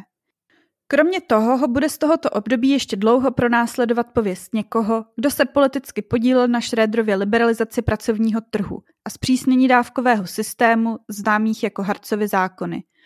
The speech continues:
kvůli kterým se od S P D zřejmě v masivním měřítku odvrátily její tradiční voličské vrstvy. Po volbách v roce dva tisíce pět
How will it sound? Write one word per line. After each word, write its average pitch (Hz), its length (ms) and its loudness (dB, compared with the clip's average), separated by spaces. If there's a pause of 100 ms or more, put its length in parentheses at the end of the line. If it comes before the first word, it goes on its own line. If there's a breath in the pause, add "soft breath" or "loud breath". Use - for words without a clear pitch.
(220 soft breath)
kvůli 294 240 2
kterým 262 360 2
se - 160 0
od - 140 -6
S - 180 -2
P 196 200 2
D 220 200 4
zřejmě 233 360 0
v 226 40 2
masivním 208 480 -2
měřítku 220 580 -2
odvrátily 208 580 0
její 190 200 -4
tradiční 214 520 -4
voličské 185 500 -6
vrstvy. - 440 -10 (1160 soft breath)
Po 214 120 4
volbách 262 340 6
v - 40 -2
roce 302 220 0
dva 285 140 2
tisíce 285 440 -6
pět 226 280 0